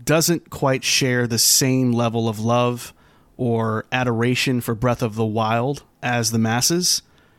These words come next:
The Legend of Zelda Tears of the Kingdom encompasses every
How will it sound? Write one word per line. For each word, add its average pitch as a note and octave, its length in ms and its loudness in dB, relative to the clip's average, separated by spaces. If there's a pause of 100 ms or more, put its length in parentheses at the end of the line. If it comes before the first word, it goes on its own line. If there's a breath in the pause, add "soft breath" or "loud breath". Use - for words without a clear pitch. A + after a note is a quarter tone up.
(680 soft breath)
The C#3+ 80 0
Legend F#3+ 340 2
of G#3 60 2
Zelda C#3+ 380 2
Tears C3 320 0
of A2+ 60 -4
the A2+ 80 -2
Kingdom A2 580 0 (340)
encompasses B2+ 1080 0 (460 soft breath)
every D#3+ 640 0